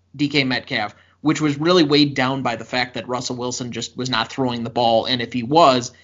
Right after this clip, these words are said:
he was very interception prone. The offense was struggling,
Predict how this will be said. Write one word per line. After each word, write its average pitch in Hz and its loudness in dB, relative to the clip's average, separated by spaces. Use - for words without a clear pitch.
he 143 2
was 127 0
very 139 4
interception 131 -2
prone. 127 2
The 113 -2
offense 123 0
was 107 -6
struggling, 123 -2